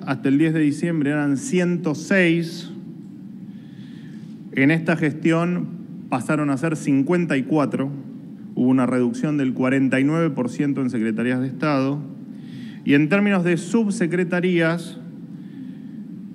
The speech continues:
hasta el diez de diciembre, el go-, el, el gobierno nacional contaba con ciento ochenta y dos subsecretarías. A partir de allí, bajo la administración del presidente Milei,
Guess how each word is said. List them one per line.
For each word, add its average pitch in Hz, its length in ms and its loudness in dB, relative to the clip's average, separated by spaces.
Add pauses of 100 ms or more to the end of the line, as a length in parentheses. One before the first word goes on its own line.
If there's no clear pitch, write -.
(200)
hasta 202 320 4
el 175 100 6
diez 170 160 4
de 175 60 2
diciembre, 165 800 2 (1200)
el 135 140 0
go-, 139 200 2
el, 127 380 0
el 113 120 0
gobierno 156 360 2
nacional 151 460 0
contaba 151 440 2
con 139 240 2
ciento 185 460 2
ochenta 135 500 2
y 135 60 4
dos 151 320 2
subsecretarías. 156 1120 0 (1080)
A 127 160 -2
partir 131 340 0
de 147 80 2
allí, 147 380 2
bajo 117 260 0
la 120 80 2
administración 117 640 0
del 127 120 2
presidente 127 460 0
Milei, 143 540 2